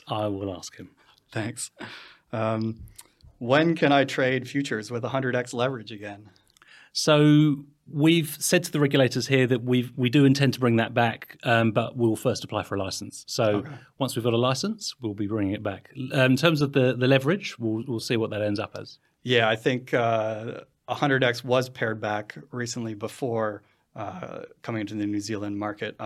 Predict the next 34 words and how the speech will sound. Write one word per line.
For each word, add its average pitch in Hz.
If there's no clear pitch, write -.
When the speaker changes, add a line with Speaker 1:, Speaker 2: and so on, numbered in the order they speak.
Speaker 2:
obviously, 107
a 117
hundred 113
X 113
is -
crazy 120
dangerous -
and -
you're 113
just 117
gambling. 139
But, -
um, 107
I 113
know 120
people 120
<laughs> 139
will 117
be 113
wondering, 107
Bitcoin 151
or 123
Ethereum? 110
Speaker 1:
Up 165
to 185
you. 254
I 139
won't 160
tell 123
you 120
which 131
coin 131
to 143
buy. 196